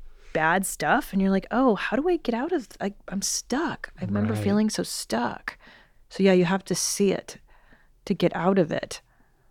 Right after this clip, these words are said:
Speaker 2: Were you trying to get out of some of that stuff when you moved to Texas? Why'd you guys move to Texas?
Speaker 1: Oh, oh, the Texodus. I mean, look, our friends moved here, and, uh, I think the pandy kinda ruined my neighborhood a lot.
Speaker 2: Mm.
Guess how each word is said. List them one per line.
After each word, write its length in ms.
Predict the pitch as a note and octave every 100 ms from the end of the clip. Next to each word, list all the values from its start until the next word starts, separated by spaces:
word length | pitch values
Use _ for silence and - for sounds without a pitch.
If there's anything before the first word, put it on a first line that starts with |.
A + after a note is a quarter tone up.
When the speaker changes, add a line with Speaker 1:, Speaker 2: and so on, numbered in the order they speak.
| _
Speaker 2:
Were 120 | C#3+ C3
you 80 | B2
trying 220 | C#3 C3+
to 60 |
get 180 | B2+ C#3
out 220 | B2 A#2
of 100 | A#2+
some 160 | - A#2+
of 60 | A#2+
that 140 | A#2+
stuff 180 | B2+ C3
when 100 | A2+
you 80 | G#2+
moved 320 | G#2+ G#2+ -
to 80 | -
Texas? 640 | G#2 - C3+ C#3 - - _ - - _
Why'd 180 | A#2+ A2
you 80 | A#2
guys 120 | G#2
move 160 | G#2+ G2+
to 80 | G2+
Texas? 240 | G#2+ -
Speaker 1:
Oh, 460 | D#4 F#4 C4+ F#3+ - -
oh, 160 | C#4 C#4
the 140 | C#4
Texodus. 540 | - A#3+ A3+ - A#3 -
I 60 | B3+
mean, 140 | C4+
look, 140 | C#4 B3+
our 80 |
friends 340 | A#3 G#3 G#3 G#3+
moved 300 | G#3 G#3 -
here, 360 | A3 G#3 G#3 - - - -
and, 400 | G#3+ G#3 G3 G3
uh, 220 | F#3+ F3 -
I 80 | G#3
think 180 | A3 G#3
the 80 |
pandy 560 | - G#3+ F#3+ F#3 G3 F#3 - -
kinda 240 | G#3 F#3+
ruined 340 | F3 F3+ F#3
my 100 | F#3
neighborhood 540 | E3+ E3+ F3+ F3 G3+ G#3
a 60 | G#3
lot. 300 | G3+ G3+ G2
Speaker 2:
Mm. 160 | F#2+